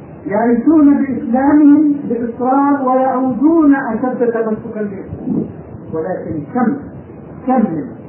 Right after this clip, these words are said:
أما البقية الباقية اسألوا هناك أو اسألوا من ذهب هناك. السمعة السيئة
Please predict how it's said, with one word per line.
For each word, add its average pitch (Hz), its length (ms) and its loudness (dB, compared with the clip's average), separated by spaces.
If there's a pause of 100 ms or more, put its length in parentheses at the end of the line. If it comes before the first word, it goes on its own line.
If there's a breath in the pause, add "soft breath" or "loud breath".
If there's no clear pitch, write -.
(1400)
أما 180 260 -8
البقية 180 520 -6
الباقية - 560 -14 (360)
اسألوا 208 680 2
هناك 165 320 -8 (720)
أو 202 160 0
اسألوا 214 400 0
من 190 60 -6
ذهب 170 360 -8
هناك. - 1400 -14
السمعة 220 540 2
السيئة 202 680 0